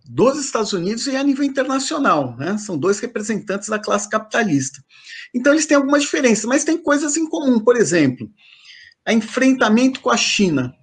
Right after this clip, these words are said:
né? Hoje tem um conflito importante entre os Estados Unidos e a China, que não é só, que não tem a ver apenas com comércio, mas tem a ver principalmente com o domínio das novas tecnologias que tendem a ser hegemônicas no mundo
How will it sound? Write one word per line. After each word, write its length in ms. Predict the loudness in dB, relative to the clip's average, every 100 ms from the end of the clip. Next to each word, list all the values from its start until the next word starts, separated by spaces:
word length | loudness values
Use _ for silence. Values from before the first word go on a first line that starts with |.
| _ _
né? 320 | -2 -2 -2 -6 _ _ -8
Hoje 200 | -6 -2
tem 80 |
um 80 | -4
conflito 500 | 0 -2 0 -2 0
importante 640 | 0 0 0 2 0 0 -2
entre 280 | -4 -4 -6
os 100 | -2
Estados 320 | 0 0 0
Unidos 320 | -2 -2 0
e 60 | -2
a 60 |
China, 500 | -2 0 0 0 -2 -8 -20 -20 -8
que 140 | -2
não 120 | 0
é 120 | 2
só, 600 | 2 0 0 0 0 -2 -8 -20 _ _
que 80 | -2
não 100 | -2
tem 160 | 0 0
a 40 |
ver 180 | 0 0
apenas 420 | 0 -2 -2 -2
com 140 | -4
comércio, 400 | -2 0 0 0 -4
mas 140 | -6
tem 140 | -4
a 40 | -2
ver 200 | -4 -4
principalmente 880 | -2 -2 0 0 2 2 2 -2 -10 -20 -20 _
com 160 | 2 2
o 40 |
domínio 540 | 4 2 4 4 4
das 280 | 2 0 2
novas 400 | 0 2 2 0
tecnologias 840 | -2 0 2 2 0 0 0 0 -2
que 160 | -10
tendem 380 | -8 -4 -2 -2
a 40 | -2
ser 200 | -2 -2
hegemônicas 720 | 0 2 2 2 2 0 0
no 100 | 2
mundo 440 | 4 4 2 -2